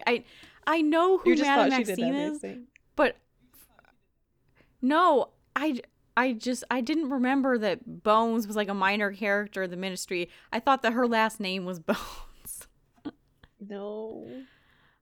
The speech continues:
Speaker 1: Uh,
Speaker 2: No.
Speaker 1: no?
Speaker 2: All right, let's get, where, where's
Speaker 1: Well,
Speaker 2: Pottermore? It tells you all the characters.
Speaker 1: okay,
Speaker 2: I
Speaker 1: but her
Speaker 2: think the
Speaker 1: name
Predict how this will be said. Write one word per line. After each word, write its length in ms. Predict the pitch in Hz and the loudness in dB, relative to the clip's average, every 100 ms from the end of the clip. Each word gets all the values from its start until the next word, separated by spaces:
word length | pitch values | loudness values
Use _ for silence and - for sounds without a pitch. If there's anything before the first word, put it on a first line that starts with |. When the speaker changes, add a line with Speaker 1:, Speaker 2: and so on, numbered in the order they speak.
| _ _ _ _ - | _ _ _ _ -8
Speaker 1:
Uh, 600 | 233 214 196 180 170 165 | -6 -4 -2 -2 -4 -6
Speaker 2:
No. 640 | 226 214 208 196 196 226 269 - | -10 -8 -6 -6 -8 -12 -14 -12
Speaker 1:
no? 600 | 214 202 196 220 277 294 _ _ _ _ _ _ _ _ _ _ _ _ _ _ _ _ _ _ _ _ _ _ - - _ | -8 -6 -6 -4 -6 -8 _ _ _ _ _ _ _ _ _ _ _ _ _ _ _ _ _ _ _ _ _ _ -20 -20 _
Speaker 2:
All 80 | 240 | -4
right, 80 | 233 | -2
let's 160 | 359 | -4
get, 180 | - 403 339 | -2 -2 -2
where, 260 | 262 359 339 | -8 -4 -4
where's 160 | 262 269 | -2 -2
Speaker 1:
Well, 140 | 262 | -2
Speaker 2:
Pottermore? 380 | 240 185 190 175 - | -2 -4 -8 -10 -6
It 200 | 269 - | -6 -4
tells 220 | 294 285 | -6 -4
you 80 | 262 | -6
all 60 | |
the 60 | 202 | -6
characters. 320 | - 190 220 320 | -10 -14 -6 0
Speaker 1:
okay, 140 | 320 | 4
Speaker 2:
I 20 | |
Speaker 1:
but 140 | 269 294 | 4 2
her 80 | 330 | 0
Speaker 2:
think 40 | |
the 120 | 359 | 0
Speaker 1:
name 60 | 294 | 0